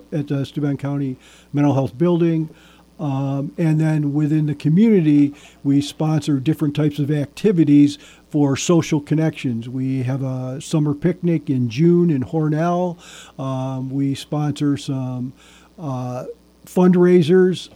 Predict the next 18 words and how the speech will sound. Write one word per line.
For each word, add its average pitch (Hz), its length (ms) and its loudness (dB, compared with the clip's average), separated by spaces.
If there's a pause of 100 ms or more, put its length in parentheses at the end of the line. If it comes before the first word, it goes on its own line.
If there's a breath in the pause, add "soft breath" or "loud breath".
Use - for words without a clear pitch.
(180)
uh, 143 480 -8
for, 135 640 -4 (320 soft breath)
to 139 100 -2
raise 143 300 6
funds 160 300 2
for 160 140 0
the 147 180 2
activities 147 460 0
that 143 100 0
we 135 100 -2
do. 175 320 4
In 151 260 0
November 156 600 2
every 165 260 2
year, 156 260 0
we 143 200 -2
have 135 200 -6
a 131 220 -10